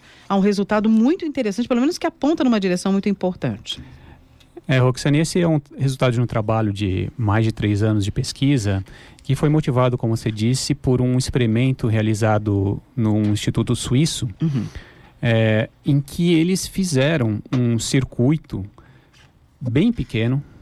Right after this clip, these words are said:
Speaker 2: menor do que um micron. Pra o ouvinte ter uma ideia, um micron é cerca de cem vezes menor do que a espessura de um fio de cabelo. E um,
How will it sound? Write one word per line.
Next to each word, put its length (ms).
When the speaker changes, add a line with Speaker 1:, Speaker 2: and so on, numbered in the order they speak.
Speaker 2:
menor 560
do 80
que 120
um 80
micron. 480
Pra 140
o 80
ouvinte 340
ter 80
uma 120
ideia, 340
um 120
micron 500
é 120
cerca 400
de 60
cem 280
vezes 680
menor 500
do 100
que 100
a 40
espessura 500
de 80
um 80
fio 200
de 80
cabelo. 440
E 220
um, 320